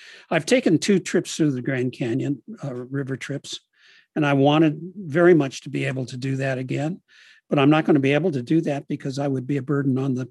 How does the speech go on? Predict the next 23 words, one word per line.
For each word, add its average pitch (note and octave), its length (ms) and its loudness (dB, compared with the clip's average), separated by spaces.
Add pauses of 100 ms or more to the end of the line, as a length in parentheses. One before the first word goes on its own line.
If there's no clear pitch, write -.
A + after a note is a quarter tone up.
(120)
on C#3+ 160 -6
the A#2 80 -10
people C#3+ 300 -4
around C#3+ 340 0
me. F2+ 180 -14 (440)
So C3 520 -2 (180)
that's C#3+ 300 -4
off. F3 320 -4 (800)
Um, C3 520 0 (1000)
and, D#3 760 0
uh, D3+ 300 -6 (160)
you F#3+ 220 0
know, C3 140 -2
so E3 400 2 (140)
I F#3+ 140 0
will G#3+ 140 4
find F#3+ 320 2
other F#3 260 2
adventures. E3 680 -6 (180)
Uh, C#3+ 240 0
writing E3 360 6
a E3 60 6
book, F#3+ 260 -4